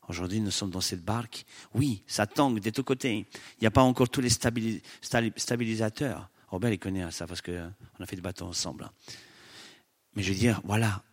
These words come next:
on est dans la bonne direction. Il nous conduit jusqu'à dans sa maison. Où on sera juste, waouh, émerveillé. C'est ça notre plus grande espérance. C'est ça notre plus grand cadeau que nous avons reçu.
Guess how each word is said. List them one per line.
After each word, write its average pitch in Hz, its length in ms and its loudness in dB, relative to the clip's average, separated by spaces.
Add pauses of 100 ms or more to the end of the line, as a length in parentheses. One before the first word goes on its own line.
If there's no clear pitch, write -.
(260)
on 107 180 2
est 98 120 0
dans 95 100 0
la 92 100 0
bonne 92 160 0
direction. 90 340 -6
Il 101 140 -4
nous 101 120 -2
conduit 95 600 -8 (760)
jusqu'à - 360 -2
dans 85 160 -6
sa 87 200 -2
maison. 90 360 -8 (1120)
Où 95 140 -2
on 90 40 -4
sera 92 240 -2
juste, 90 440 -4 (560)
waouh, - 200 -4 (1300)
émerveillé. 90 680 -6 (720)
C'est - 180 2
ça 123 260 6
notre 107 260 0
plus 101 200 -6
grande 92 240 -4
espérance. - 640 -6 (680)
C'est - 160 0
ça 123 220 8
notre 110 400 2 (300)
plus 127 160 0
grand 113 200 2
cadeau 110 380 2
que 110 100 -2
nous 98 260 0
avons 90 180 0
reçu. 90 400 -2